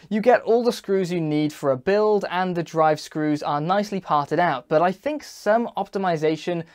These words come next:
has been left on the table in the form of three different sets of two and a half inch drive or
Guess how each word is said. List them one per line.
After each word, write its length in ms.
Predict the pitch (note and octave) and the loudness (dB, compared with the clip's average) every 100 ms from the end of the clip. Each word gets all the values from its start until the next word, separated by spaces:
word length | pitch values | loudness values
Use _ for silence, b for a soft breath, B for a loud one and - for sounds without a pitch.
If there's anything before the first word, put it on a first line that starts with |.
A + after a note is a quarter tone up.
| b | b
has 360 | - - G3 E3+ | -12 -4 -2 -2
been 220 | E3 F#3 | -4 -4
left 340 | F3 F3 D#3 - | 2 0 0 -6
on 200 | E3+ D#3 | -4 -4
the 80 | D3+ | -4
table 420 | - A3 F#3+ F#3 | -2 -2 2 2
in 80 | E3+ | 0
the 80 | |
form 300 | E3 E3+ D#3+ | -2 0 2
of 160 | D3+ C#3+ b b b b | 2 0 b b b b
three 500 | - - G#3+ B3 A#3+ | -20 -14 -8 -4 -2
different 560 | G3 - G3 G3+ A3 G#3 | -2 2 2 2 -8 -8
sets 500 | - E3 G3 - - | -6 -4 -4 -8 -12
of 200 | F3 D#3 | -10 -10
two 220 | - F3+ | -6 -4
and 80 | F3 | -2
a 40 | |
half 280 | E3 E3 E3 | 0 -2 -2
inch 180 | E3 - | -12 -6
drive 380 | D3 C#3+ D3 D3 | -2 0 0 -2
or 180 | C3 | -6